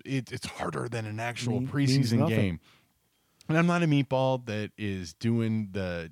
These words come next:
Speaker 1: uh, either a Thayer or a Yurko that says, "Well, we all went out there and did those preseason games even though they didn't mean anything."
Speaker 2: Right.
Speaker 1: And it,
Speaker 2: Well, here's the
Speaker 1: I,
Speaker 2: thing,
Speaker 1: I,
Speaker 2: too.
Speaker 1: I, I, I almost,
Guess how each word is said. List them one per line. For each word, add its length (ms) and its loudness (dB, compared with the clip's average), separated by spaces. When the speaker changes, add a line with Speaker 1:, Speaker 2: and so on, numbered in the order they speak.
Speaker 1:
uh, 160 -12
either 380 -2
a 80 -4
Thayer 520 0
or 400 0
a 100 0
Yurko 680 0
that 180 -4
says, 420 -4
"Well, 260 -6
we 240 -4
all 180 -8
went 140 -8
out 220 -12
there 160 -10
and 80 -10
did 160 -12
those 160 -12
preseason 520 -6
games 320 -6
even 220 -6
though 160 -4
they 80 -4
didn't 240 -6
mean 160 -4
anything." 580 -4
Speaker 2:
Right. 240 0
Speaker 1:
And 320 2
it, 140 -20
Speaker 2:
Well, 120 2
here's 180 2
the 80 2
Speaker 1:
I, 80 6
Speaker 2:
thing, 120 8
Speaker 1:
I, 100 8
Speaker 2:
too. 40 0
Speaker 1:
I, 80 6
I, 420 0
I 20 2
almost, 420 4